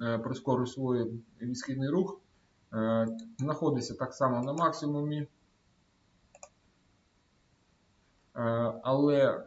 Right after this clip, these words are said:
е, настрій, е, на купівлю, настрій йти вгору. Е, можливий ретест є по, від йо-, у рівня п'ятдесят чотири чотириста сорок вісім.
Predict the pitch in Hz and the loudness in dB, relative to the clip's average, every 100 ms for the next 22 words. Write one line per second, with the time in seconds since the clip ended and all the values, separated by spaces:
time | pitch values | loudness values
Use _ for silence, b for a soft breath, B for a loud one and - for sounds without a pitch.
0 | 113 117 127 139 135 - 123 123 113 - | -4 0 2 2 2 0 0 0 0 -4
1 | 101 113 110 - _ _ _ _ _ 127 | -4 -4 -4 -8 _ _ _ _ _ -4
2 | 123 120 123 - 220 190 180 - 110 123 | -2 -2 -4 -2 0 2 0 -2 -4 -2
3 | 127 - 120 120 - 123 127 185 202 180 | -2 -2 -2 -2 0 -2 0 0 2 0
4 | 175 _ _ _ _ 110 117 117 131 151 | -4 _ _ _ _ -2 0 2 2 2
5 | 160 160 147 151 - 147 143 - 127 127 | 2 4 4 4 4 4 4 0 -2 -2
6 | - 127 123 123 135 117 135 - 135 135 | -2 0 2 2 0 0 -2 0 0 2
7 | 143 143 135 123 104 131 131 123 131 127 | 4 4 4 2 0 -2 -4 -2 -4 -4
8 | - 131 113 - 143 131 - 117 127 127 | -2 -2 -2 -4 -6 -8 -10 -8 -4 -4
9 | 160 185 175 147 147 | -2 -2 0 -2 -6